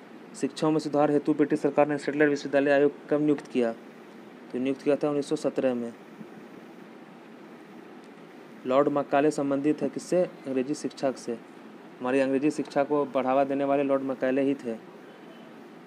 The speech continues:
भारत में उप-, औप-, औपनिवेशिक काम में अधोमुखी निस्यंदन सिद्धांत किस क्षेत्र से संबंधित था?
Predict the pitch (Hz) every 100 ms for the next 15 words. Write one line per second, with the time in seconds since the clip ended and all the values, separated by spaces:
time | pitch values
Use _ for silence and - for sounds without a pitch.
0 | - - - - - - - - - -
1 | - - 135 147 156 151 147 151 - -
2 | 131 143 - - - - - - - -
3 | - - - - - - - 135 135 147
4 | 143 139 139 165 - 139 143 143 139 143
5 | - - 127 127 135 131 - 160 147 123
6 | - - 135 139 156 139 139 151 151 -
7 | - - 139 131 139 139 - - 156 -
8 | 156 - - 147 139 135 131 131 - 117